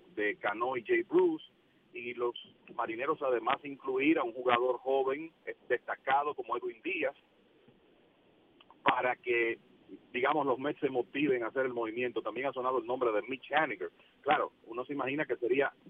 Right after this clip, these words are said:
Díaz o Haniger, y no los dos. Y que los Mets, además de Bruce,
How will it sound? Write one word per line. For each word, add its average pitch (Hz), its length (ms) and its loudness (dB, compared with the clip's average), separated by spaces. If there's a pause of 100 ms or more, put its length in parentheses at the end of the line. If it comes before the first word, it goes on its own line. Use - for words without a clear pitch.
Díaz 151 320 2 (160)
o 156 220 6 (240)
Haniger, 120 340 -8 (420)
y 113 100 -14
no 131 120 0
los 113 180 0
dos. 160 400 0 (400)
Y 143 80 -10
que 185 140 2
los 196 120 4
Mets, 190 240 0
además 156 320 2
de 151 80 4
Bruce, 143 360 -4